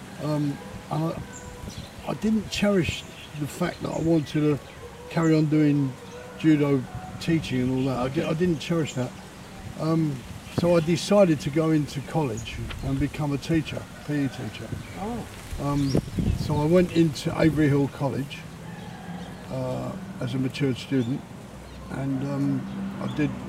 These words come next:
Speaker 1: three years there under Joe Jagger, Mick Jagger's father. He was head of
Speaker 2: Wow.
Speaker 1: department.
Speaker 2: That's a nice name
Speaker 1: Uh,
Speaker 2: drop,
Speaker 1: A-,
Speaker 2: isn't it?
Speaker 1: yeah,
Speaker 2: <laughs>
Speaker 1: Avery, uh, Avery Hill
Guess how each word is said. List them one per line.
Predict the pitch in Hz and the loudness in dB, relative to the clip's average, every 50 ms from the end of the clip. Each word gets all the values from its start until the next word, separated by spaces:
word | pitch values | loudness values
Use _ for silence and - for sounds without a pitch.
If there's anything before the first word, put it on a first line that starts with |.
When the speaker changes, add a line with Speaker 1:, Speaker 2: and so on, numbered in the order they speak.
| - - - - - - - - - - - - - - | -8 -8 -8 -8 -10 -10 -12 -12 -10 -10 -10 -12 -12 -6
Speaker 1:
three | - 156 160 151 | -2 2 2 4
years | 147 143 143 139 123 107 123 | 6 6 6 4 2 2 0
there | 135 135 143 147 147 | 0 0 -2 -2 -2
under | 151 147 151 143 143 143 143 123 - - - - - - - - - - - - - - - | 0 0 2 4 4 4 2 2 -2 -4 -12 -16 -18 -18 -18 -18 -18 -18 -18 -18 -18 -6 0
Joe | 156 156 151 147 | 2 4 4 4
Jagger, | 127 151 151 147 127 127 | 4 2 2 2 2 2
Mick | 131 139 135 123 | 2 0 0 -2
Jagger's | 113 135 143 139 131 123 - | -4 -4 -2 -2 -2 -4 -4
father. | - - 151 147 143 127 110 107 101 | -6 -4 -2 -2 -2 -2 -4 -4 -6
He | 107 127 131 127 | -4 -4 -4 -4
was | 113 - | -6 -6
head | - 131 127 127 | -4 -4 -4 -2
of | 131 | -4
Speaker 2:
Wow. | 127 | -4
Speaker 1:
department. | 127 - - - 143 139 - 95 - 107 107 120 - - - - - | -4 -4 -4 -4 -4 -4 -4 -6 -6 -8 -8 -8 -10 -12 -16 -14 -14
Speaker 2:
That's | - - 131 | -10 -6 -4
a | |
nice | 110 101 98 98 - - | -4 -4 -4 -4 -6 -6
name | 98 104 113 113 | -4 -2 -2 -2
Speaker 1:
Uh, | 104 | 0
Speaker 2:
drop, | - - 143 | 2 0 0
Speaker 1:
A-, | |
Speaker 2:
isn't | 131 226 226 | 0 -2 -4
it? | - - - | -6 -6 -4
Speaker 1:
yeah, | 151 151 139 - - - - - - - | -4 -2 -2 -2 -4 -4 -6 -8 -6 -6
Speaker 2:
<laughs> | 143 - | -6 -4
Speaker 1:
Avery, | 139 143 139 120 127 135 | -2 -4 -4 -4 -4 -4
uh, | 135 135 - - | -4 -4 -2 -2
Avery | 147 151 135 120 135 135 | -2 -2 -2 -2 -2 -2
Hill | 120 135 147 135 123 113 | -2 0 -2 -2 -2 -4